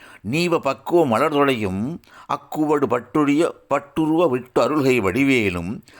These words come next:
திக்கு அது மதிக்கவர் குக்குடமும் இரட்சதரு சிற்றடியும் முற்றிய பனிருதோளும்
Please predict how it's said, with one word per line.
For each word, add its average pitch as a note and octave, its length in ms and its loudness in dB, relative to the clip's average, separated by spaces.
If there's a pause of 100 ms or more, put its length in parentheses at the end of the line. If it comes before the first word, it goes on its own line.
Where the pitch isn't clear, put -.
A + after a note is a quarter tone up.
(160)
திக்கு E3 400 -6
அது A2+ 160 0
மதிக்கவர் B2 760 0
குக்குடமும் C3 600 -2
இரட்சதரு B2+ 600 -2 (220)
சிற்றடியும் D3 640 -2
முற்றிய C3+ 480 -2 (140)
பனிருதோளும் G#2 880 -2